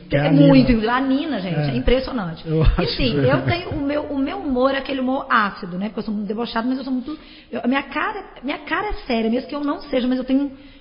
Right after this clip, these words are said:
Speaker 2: um semblante muito sério, a voz rouca, né? Voz de professora, né? Já tá arregaçada a minha voz. E aí, é, é muito legal porque as meninas sentem isso, né? Então, a gente brinca muito, muitas meninas da grupa, porque,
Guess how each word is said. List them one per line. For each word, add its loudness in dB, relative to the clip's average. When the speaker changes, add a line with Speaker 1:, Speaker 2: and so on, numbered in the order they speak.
Speaker 2:
um -4
semblante 0
muito -8
sério, -2
a -2
voz -4
rouca, 0
né? -2
Voz -2
de -6
professora, -4
né? -4
Já -6
tá -12
arregaçada -8
a -6
minha -4
voz. -6
E 0
aí, -2
é, -4
é -4
muito -4
legal -2
porque -8
as -6
meninas -2
sentem 2
isso, 2
né? 0
Então, 2
a -10
gente 0
brinca 0
muito, -4
muitas -2
meninas -2
da -2
grupa, -2
porque, -2